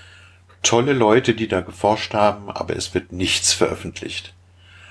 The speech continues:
Und, äh, es gibt da so ein paar Sachen, die, da hab ich dann halt was von gehört. Das hat mir jemand, also derjenige, der da auch selber geforscht hat, hat mir davon erzählt. Und finde ich total spannende Sachen und auch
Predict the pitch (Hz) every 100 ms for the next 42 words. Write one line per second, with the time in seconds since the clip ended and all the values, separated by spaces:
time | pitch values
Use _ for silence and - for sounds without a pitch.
0 | - - _ _ 113 92 85 82 90 80
1 | 82 82 85 80 - 107 92 92 - 92
2 | 92 98 98 92 98 92 90 80 82 95
3 | - - 107 104 92 90 - 87 92 90
4 | 143 147 107 95 95 90 90 - - 82
5 | - - - - - 92 104 101 101 104
6 | 98 98 87 80 - 80 - - - 147
7 | 147 - - 87 - 85 - - 175 -
8 | - 143 135 131 - - - - - 92
9 | - 90 87 - 113 113 123 - - 131
10 | 160 147 131 104 104 127 123 120 - 95
11 | 95 - - - - _ _ - -